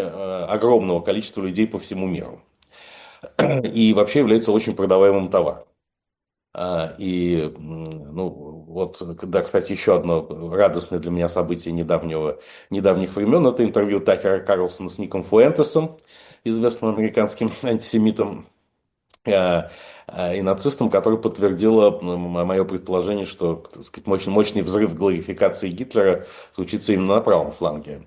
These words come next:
Э, то есть, ну, в ма-, не, на правом — это не моя терминология, а Елены Леонидовны Латыниной. В мага-лагере, и мы должны этого в ближайшее время ожидать. А, м, чего только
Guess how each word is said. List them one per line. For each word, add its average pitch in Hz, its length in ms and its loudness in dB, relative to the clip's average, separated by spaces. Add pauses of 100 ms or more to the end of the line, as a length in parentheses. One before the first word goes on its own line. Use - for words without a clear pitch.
Э, 73 400 -14
то - 60 -20
есть, - 140 -20
ну, 85 120 -14
в - 80 -18
ма-, 107 240 2
не, 95 140 -2
на 92 300 -2
правом — 92 320 2
это - 160 -8
не 92 80 -6
моя 92 240 2
терминология, 80 580 -6
а - 20 -2
Елены 80 240 -6
Леонидовны 80 300 -6
Латыниной. 123 460 -2 (340)
В 101 120 -2
мага-лагере, 104 720 4
и - 20 2
мы 90 120 -4
должны 92 240 0
этого 90 160 -4
в 80 40 -6
ближайшее 87 400 -2
время 90 240 -2
ожидать. 87 360 -6 (640)
А, 101 400 4
м, 113 240 -4
чего 170 260 2
только 175 420 2